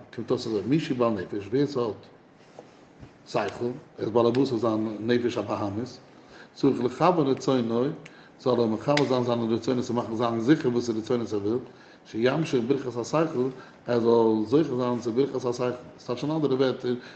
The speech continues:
מען שיקט אין הימל נאר, וואו עס דו ווילסט. מען האט קיינמאל נאך נישט געגעבן, פאר מענטשן, מדרגות אדער אשפוז טובות, אבער די מענטשן האט דאס נישט געוואלט. סאו, ווען מען אויך דער מענטש וויל נארישקייטן,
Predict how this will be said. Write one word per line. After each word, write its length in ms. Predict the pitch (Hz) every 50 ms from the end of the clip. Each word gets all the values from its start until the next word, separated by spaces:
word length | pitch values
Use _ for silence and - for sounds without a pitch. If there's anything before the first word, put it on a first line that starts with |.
| - - -
מען 80 | 120
שיקט 340 | - - 175 180 180 - -
אין 100 | 143 131 123
הימל 180 | 165 165 147 135
נאר, 220 | 123 123 127 135
וואו 300 | 135 123 120 120 127 127 - - - - - - _ -
עס 140 | 131 123 107
דו 80 | 110 131 123 104 113
ווילסט. 320 | 110 98 - - - - - - - - - - - - - - - - - - -
מען 120 | 113 117 110
האט 80 | -
קיינמאל 260 | - 151 156 160 151
נאך 120 | 147 147 139
נישט 120 | 117 117
געגעבן, 260 | 117 123 131 127 123
פאר 140 | - - 113
מענטשן, 360 | 117 123 120 - - 113 110 110 107 - - - -
מדרגות 560 | 113 113 104 117 127 131 127 113 110 113 107 110
אדער 200 | 107 110 104 101
אשפוז 360 | 95 - - 139 127 117 -
טובות, 380 | - 117 113 110 117 113 117 - - - - - - - -
אבער 100 | 113 120
די 60 | 120 120
מענטשן 240 | 127 123 123 123
האט 60 | 110 113
דאס 120 | 110 -
נישט 140 | 110 104 101
געוואלט. 460 | 113 107 101 - - - - - - - - - - - - - -
סאו, 80 | - 117
ווען 120 | 120 120
מען 180 | 139 139 135 135
אויך 180 | - 170 170 156
דער 80 | 135
מענטש 160 | 131 123 110
וויל 260 | 113 117 113 107 110 113 - - 107
נארישקייטן, 880 | 117 123 123 117 113 110 104 - - 117 113 113 107 - 110 110 113